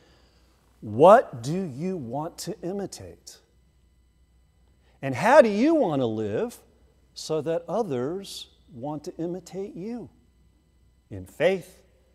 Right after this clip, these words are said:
in hope, and in love? And this Father's Day and this Juneteenth,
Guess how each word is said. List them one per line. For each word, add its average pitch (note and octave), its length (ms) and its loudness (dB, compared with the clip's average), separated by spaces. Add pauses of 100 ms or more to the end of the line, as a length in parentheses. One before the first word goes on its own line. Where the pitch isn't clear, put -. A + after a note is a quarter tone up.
(440)
in G2+ 120 -16
hope, D3 420 -8 (760)
and C3 220 -10
in C3+ 80 -8
love? A#2+ 460 -8 (1300)
And G2 100 -10
this F3+ 200 -2
Father's A2+ 500 0
Day F2 240 -10 (1200)
and F#2 180 -14
this B2 260 -6
Juneteenth, D#3+ 760 -6